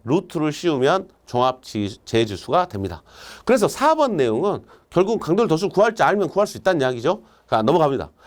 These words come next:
안전활동률이란 거 있습니다. 안전활동률은 근로 총 시간 수분의 안전활동 건수예요.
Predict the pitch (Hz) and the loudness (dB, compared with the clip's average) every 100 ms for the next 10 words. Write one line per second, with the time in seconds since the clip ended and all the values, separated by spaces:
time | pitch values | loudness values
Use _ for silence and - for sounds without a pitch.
0 | - - - 127 170 214 254 240 262 - | -20 -20 -2 0 0 2 2 0 -4 -4
1 | 277 240 196 180 170 139 113 104 85 78 | -2 0 0 2 2 0 -2 -8 -6 -4
2 | 98 151 214 226 220 220 214 147 160 117 | 0 2 2 2 0 0 2 2 2 0
3 | 185 185 185 175 170 208 202 180 185 180 | 0 2 4 2 2 -2 -2 -2 -2 -2
4 | 170 175 160 120 160 196 170 170 233 254 | -2 -2 0 2 4 2 2 -2 -2 0
5 | 220 147 156 | 2 0 0